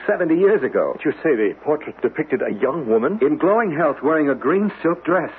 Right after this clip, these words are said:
Speaker 1: A beautiful young woman. It was in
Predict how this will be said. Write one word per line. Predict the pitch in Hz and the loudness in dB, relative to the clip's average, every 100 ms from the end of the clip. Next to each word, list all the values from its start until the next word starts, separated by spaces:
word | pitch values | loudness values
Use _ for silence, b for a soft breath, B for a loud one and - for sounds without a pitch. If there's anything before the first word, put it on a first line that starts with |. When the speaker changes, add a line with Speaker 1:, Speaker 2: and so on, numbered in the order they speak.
| - - - - - - - - - - - - - - | -20 -20 -20 -20 -20 -20 -20 -20 -20 -20 -20 -20 -20 -8
Speaker 1:
A | - | -8
beautiful | - 190 175 - 90 | -2 -2 -2 -2 -6
young | 82 76 | -6 -6
woman. | 76 - - - - - - - - - - - - - | -8 -10 -16 -20 -20 -20 -20 -20 -20 -20 -20 -20 -20 -6
It | 156 | 0
was | 156 | 0
in | 170 160 | 0 -2